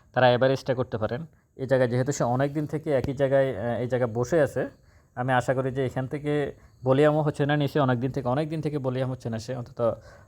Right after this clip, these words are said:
আহ, বিশ পঁচিশটা ওয়ার্কিং ডেজ কোনো ভলিউম নাই, একই জায়গায় বসে আছে এবং নিচের দিকে আস্তে আস্তে আসছে। So এখান থেকে আশা করি, আহ, সেন্ট্রাল ফার্মা ভালো কিছু করতে পারে, এটা আমার বিশ্বাস যে এখান থেকে ভালো কিছু করতে পারে সেন্ট্রাল ফার্মা। আপনারা এই স্টকটা,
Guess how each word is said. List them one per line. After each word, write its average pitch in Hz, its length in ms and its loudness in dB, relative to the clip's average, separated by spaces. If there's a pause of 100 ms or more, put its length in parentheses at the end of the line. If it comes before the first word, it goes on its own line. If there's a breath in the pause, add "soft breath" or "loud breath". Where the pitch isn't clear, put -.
আহ, 113 180 6
বিশ 123 260 -2
পঁচিশটা 143 340 -2
ওয়ার্কিং 135 320 4
ডেজ 135 160 -2
কোনো 131 180 -4
ভলিউম 117 320 0
নাই, 110 240 -6 (320)
একই 120 180 -2
জায়গায় 131 240 6
বসে 120 220 2
আছে 120 160 0
এবং 123 140 2
নিচের 123 240 -2
দিকে 123 180 2
আস্তে 123 180 0
আস্তে 117 200 0
আসছে। 131 260 0 (520 soft breath)
So 120 120 6
এখান 143 220 2
থেকে 143 180 4
আশা 131 200 4
করি, 123 280 0 (340 soft breath)
আহ, 110 240 -2
সেন্ট্রাল 120 320 0
ফার্মা 135 420 0 (180)
ভালো 120 280 4
কিছু 131 280 -4
করতে 151 260 -6
পারে, 107 300 -2
এটা - 120 -2
আমার 120 120 0
বিশ্বাস 127 340 -2
যে 143 140 0
এখান 120 160 2
থেকে 117 160 2
ভালো 107 200 4
কিছু 104 160 -2
করতে 127 220 -2
পারে 101 220 0 (280)
সেন্ট্রাল 104 240 0
ফার্মা। 131 300 4 (1300 loud breath)
আপনারা 135 280 4
এই 127 80 4
স্টকটা, 143 400 0